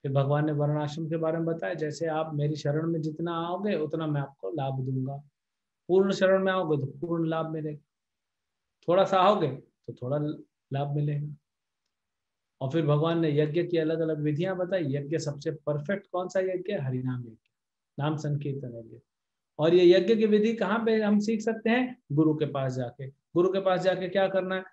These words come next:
"तद्विधि प्रणिपातेन परिप्रश्नेन सेवया।" उपदेक्षन्ति ते ज्ञानम ज्ञानिनस्तत्त्वदर्शिनः। गुरु के पास जाएंगे तो फिर हम क्या होगा? हमें ज्ञान मिलेगा। ज्ञान मिलेगा तो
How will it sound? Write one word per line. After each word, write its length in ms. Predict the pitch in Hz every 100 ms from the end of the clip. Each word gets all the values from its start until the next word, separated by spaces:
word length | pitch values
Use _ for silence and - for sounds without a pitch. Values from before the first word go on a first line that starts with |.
| _
"तद्विधि 340 | 151 151 156 160
प्रणिपातेन 720 | 156 156 156 151 151 156 151
परिप्रश्नेन 680 | 151 151 156 147 - 151 151
सेवया।" 480 | 151 151 151 147 147 _ _ _ _ _ _ _ _ _ _ _ _ _ _
उपदेक्षन्ति 600 | 131 156 165 165 175 170
ते 140 | 170 170
ज्ञानम 360 | 165 175 208
ज्ञानिनस्तत्त्वदर्शिनः। 1300 | 202 190 170 147 143 151 147 151 147 143 - _ - 160
गुरु 140 | 170
के 140 | 180 185
पास 200 | 185 180
जाएंगे 360 | 180 190 196 190
तो 160 | 196
फिर 360 | 190 214 247 - _ _ _ _ -
हम 180 | 139 147
क्या 180 | 175
होगा? 260 | 175 180 190 196 - -
हमें 200 | 135 151
ज्ञान 220 | 143 135
मिलेगा। 400 | 131 127 120 117 - _ _
ज्ञान 260 | 135 165 196
मिलेगा 420 | 190 190 196 202 208
तो 360 | 214 240 254